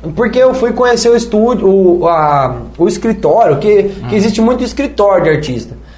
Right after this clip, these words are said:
Speaker 1: Por exemplo, a F S. A F S é um escritório do Fernando de Sorocaba. Porém, lá tem vários artistas. Tem um casting de artista meio grande e tal. To-, existem vários escritórios. E eu fui no Brava Music, que na época era do Thiago Brava.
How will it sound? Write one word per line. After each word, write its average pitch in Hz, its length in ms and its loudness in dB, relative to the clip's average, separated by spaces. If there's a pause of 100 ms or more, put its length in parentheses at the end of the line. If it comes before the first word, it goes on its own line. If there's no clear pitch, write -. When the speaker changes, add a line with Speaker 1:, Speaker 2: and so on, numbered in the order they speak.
(140)
Speaker 1:
Por 202 100 0
exemplo, 196 320 2
a 196 80 2
F 214 340 -2
S. 143 300 0
A 151 80 2
F 147 260 -2
S 156 240 2
é - 20 0
um 196 40 0
escritório 156 460 0
do 170 80 0
Fernando 135 440 -2
de 156 60 -8
Sorocaba. 214 600 -2 (300)
Porém, 185 460 2
lá 160 240 0
tem 190 200 0
vários 139 460 0
artistas. 220 420 -2
Tem 135 100 -4
um 147 120 -4
casting 139 360 -2
de 139 60 -2
artista 135 260 -6
meio 139 160 -2
grande 139 240 -2
e 185 60 -6
tal. 202 440 -2 (400)
To-, 170 220 0
existem 165 380 0
vários 170 260 -2
escritórios. 147 300 -2 (140)
E 170 40 0
eu 190 100 4
fui 196 160 0
no 214 100 2
Brava 175 420 0
Music, 151 460 0
que 127 160 -8
na 131 100 -2
época 131 240 -4
era 139 100 0
do 156 80 -2
Thiago 156 300 -2
Brava. 131 500 -2